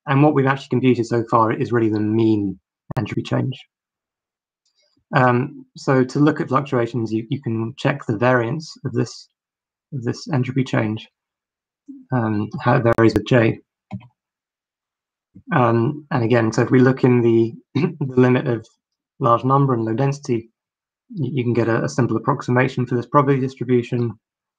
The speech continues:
and the variance comes out to be a constant, so about point, uh, point four one one. Um, and this is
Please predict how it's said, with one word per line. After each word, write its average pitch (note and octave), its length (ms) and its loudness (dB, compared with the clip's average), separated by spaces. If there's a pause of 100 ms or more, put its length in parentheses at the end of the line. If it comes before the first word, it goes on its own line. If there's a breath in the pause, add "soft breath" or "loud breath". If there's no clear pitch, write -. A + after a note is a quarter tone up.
(640)
and B2+ 240 4
the B2 80 2
variance C3 420 0
comes B2 300 -4
out A#2 200 0
to A2+ 80 -14
be A2 120 -6
a - 40 -12
constant, C3 600 -12 (260)
so - 160 -18 (140)
about B2+ 300 -6 (280)
point, C3+ 160 -8 (500)
uh, C#3 280 -2
point A#2+ 280 -8
four A2 120 -8
one F#2+ 200 -8
one. A#2+ 220 -10 (1080)
Um, B2 440 0
and C#3 160 0
this C#3 160 0
is A#2 260 -2